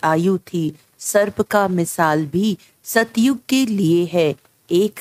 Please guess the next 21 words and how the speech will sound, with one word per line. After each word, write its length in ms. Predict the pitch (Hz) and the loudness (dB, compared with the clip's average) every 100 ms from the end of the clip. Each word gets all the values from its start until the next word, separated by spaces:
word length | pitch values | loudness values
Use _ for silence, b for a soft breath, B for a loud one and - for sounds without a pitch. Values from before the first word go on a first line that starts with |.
| - | -12
खाल 300 | 180 175 151 | 0 0 0
छोड़ 400 | - - 160 214 b b _ | -4 -2 0 0 b b _
दूसरी 580 | 190 240 277 - 262 277 | -2 0 0 -2 0 2
लेते 540 | 220 156 156 - 185 208 | 0 -2 -2 0 2 2
हैं, 280 | 214 214 202 b _ - | 2 2 -2 b _ -4
इसको 400 | 196 - 202 180 | -4 -2 -2 -2
कहा 440 | - 180 170 175 | 0 0 2 0
जाता 520 | 160 - 151 151 170 | 0 -2 -2 0 0
है 380 | 156 160 180 240 247 B _ 180 | 0 0 0 0 -4 B _ -2
बेहद 480 | 233 262 262 233 | 0 0 0 0
का 260 | 247 247 240 | 0 0 0
वैराग्य। 840 | 220 170 156 160 180 170 - 156 135 _ _ _ - | 0 0 2 2 0 -2 0 0 0 _ _ _ -4
जानते 560 | 165 160 147 175 160 | -2 -2 -2 -2 -2
हैं 320 | 147 165 220 220 b b | -2 -2 -2 -2 b b
सारी 400 | - 240 240 262 | -2 0 2 0
दुनिया 540 | 175 175 175 180 202 208 | 0 0 0 0 0 -2
का 180 | 185 160 | -2 -2
विनाश 540 | 160 160 165 190 233 b b _ 214 | -2 -4 0 0 -2 b b _ 0
होने 360 | 220 220 247 233 | 2 2 0 0
वाला 340 | 160 147 165 175 | 0 2 2 0
है, 320 | 190 175 | 2 0